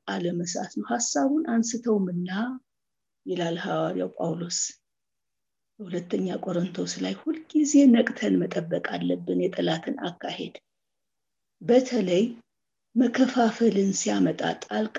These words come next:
ሲገባ፣ ያንን ተቃውመን በተረዳነው እውነት ጸንተን መቆም ይኖርብናል። ከዚያ ደግሞ እንደገና ማስፈራሪያ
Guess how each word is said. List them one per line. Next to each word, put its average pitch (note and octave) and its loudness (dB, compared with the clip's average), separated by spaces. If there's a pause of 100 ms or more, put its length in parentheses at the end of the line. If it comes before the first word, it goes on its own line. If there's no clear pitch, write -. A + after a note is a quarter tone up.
(120)
ሲገባ፣ F3 0 (640)
ያንን G3+ 4
ተቃውመን G#3 4 (800)
በተረዳነው F3+ 0
እውነት F#3 8 (280)
ጸንተን F#3 2 (560)
መቆም F3 4
ይኖርብናል። D#3 0 (760)
ከዚያ G3 6
ደግሞ G3+ 8
እንደገና B3+ 8
ማስፈራሪያ E3+ 6